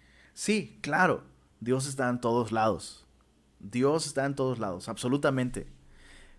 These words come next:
Pero hay momentos en los que Dios te quiere en un lugar específico. Y qué importante es. Si no puedes asistir a una reunión presencial el día de hoy por cuestiones de salud,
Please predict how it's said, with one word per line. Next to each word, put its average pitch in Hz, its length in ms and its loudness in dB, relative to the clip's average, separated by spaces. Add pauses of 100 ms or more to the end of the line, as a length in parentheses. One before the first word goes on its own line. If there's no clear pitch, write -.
(160)
Pero 120 160 4
hay 135 100 6
momentos 165 640 0 (240)
en 131 120 -2
los 127 180 -2
que 123 120 -2
Dios 143 240 2
te 131 120 -6
quiere 143 220 2
en 123 100 0
un 127 120 0
lugar 135 240 4
específico. 120 720 -2 (1400)
Y 120 60 -10
qué 127 140 -2
importante 131 640 0
es. - 300 -14 (1000)
Si - 200 -8
no 131 160 0
puedes 143 440 6
asistir 147 840 -2 (520)
a 120 80 -12
una 117 180 0
reunión 117 280 -2
presencial 104 520 -2
el 120 120 4
día 110 140 2
de 107 80 2
hoy 123 200 2
por 117 180 -10
cuestiones 101 380 -8
de 92 60 -12
salud, 139 460 2